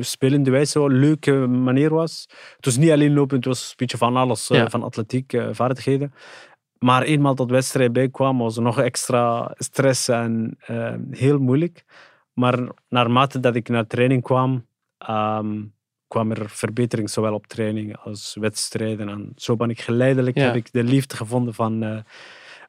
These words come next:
Speaker 1: wat ik wel zo leuk vind aan lopen is die vrijheid, die rust die je hebt. En dat is wat ik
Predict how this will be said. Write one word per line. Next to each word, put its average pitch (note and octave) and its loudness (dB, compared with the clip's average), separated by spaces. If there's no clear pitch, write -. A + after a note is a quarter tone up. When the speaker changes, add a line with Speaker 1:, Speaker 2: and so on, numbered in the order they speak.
Speaker 1:
wat D#3 2
ik D#3 -2
wel C3+ 4
zo F3 4
leuk F3 4
vind D#3 0
aan C3 2
lopen C3+ 2
is - -6
die A#2+ -2
vrijheid, A#2+ 0
die B2 2
rust C3 0
die B2+ 4
je A2 2
hebt. - -2
En A#2 0
dat C#3+ 0
is C3+ -6
wat C#3+ 2
ik C3+ -6